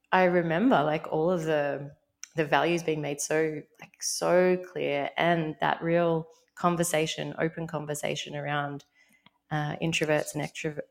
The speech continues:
extroverts. And it's something that I've been lucky enough to, it really had an impact on, on me and where I work here in, in Phuket. I, I'm lucky enough to work at a wellness retreat. And in some ways, um, there's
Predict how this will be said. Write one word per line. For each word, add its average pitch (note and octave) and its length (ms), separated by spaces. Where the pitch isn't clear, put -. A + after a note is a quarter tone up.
extroverts. D#3 680
And D#3+ 80
it's D3+ 120
something E3+ 240
that D#3 100
I've D3+ 160
been D3+ 120
lucky D3+ 280
enough D3 320
to, C#3+ 460
it E3 120
really E3 240
had D#3+ 160
an D3+ 120
impact D#3+ 520
on, D3 520
on D3+ 140
me F#3 140
and E3+ 100
where D3 140
I D3 100
work D3+ 320
here D#3+ 240
in, D3+ 280
in D#3 140
Phuket. D#3 460
I, C#3+ 440
I'm D3+ 120
lucky C#3+ 280
enough C#3+ 200
to - 120
work C#3+ 220
at C#3 60
a C#3+ 60
wellness C#3+ 480
retreat. - 500
And D3 160
in D3 140
some A3 260
ways, C#3+ 440
um, D3 420
there's D#3 180